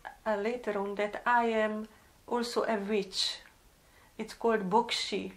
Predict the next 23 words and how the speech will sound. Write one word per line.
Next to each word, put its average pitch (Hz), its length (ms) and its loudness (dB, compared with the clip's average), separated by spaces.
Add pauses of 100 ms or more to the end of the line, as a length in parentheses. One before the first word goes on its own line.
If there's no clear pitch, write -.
(120)
in 196 400 -4
Nepali, 202 640 0 (380)
and 254 440 8
that, 208 560 0
uh, 202 400 -2
I 233 300 6 (760)
planned, 220 680 4 (180)
I 262 80 4
came 330 340 8
from 226 240 8
Europe 240 440 6
giving 214 360 0
up 190 220 0
all, 233 360 8
selling 214 500 2
all 202 180 0
my 196 180 0
things, 220 640 -2
giving 208 320 -2
away, 220 400 4
finishing 220 580 0
my 208 140 6
relationship. 208 680 2